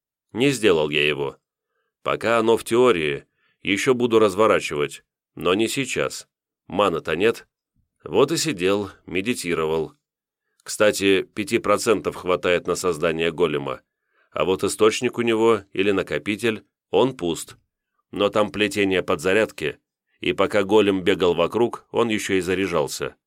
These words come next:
Главное, не приближался на десять метров, иначе будет брать то, что я накапливаю. Накопителей у голема два. Я использовал не драгоценные камни,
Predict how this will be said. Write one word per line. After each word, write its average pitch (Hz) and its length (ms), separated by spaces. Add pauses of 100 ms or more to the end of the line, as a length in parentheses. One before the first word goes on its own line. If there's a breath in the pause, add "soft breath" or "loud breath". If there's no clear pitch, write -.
(500)
Главное, 101 680 (100)
не 107 180
приближался 101 720
на 95 120
десять 90 360
метров, 101 500 (280)
иначе 113 420
будет 101 300
брать 101 360
то, 95 140
что - 160
я 90 140
накапливаю. 73 760 (1080)
Накопителей 135 800
у 101 100
голема 101 420
два. 78 340 (500)
Я 90 180
использовал 98 760
не 98 200
драгоценные 92 640
камни, 71 440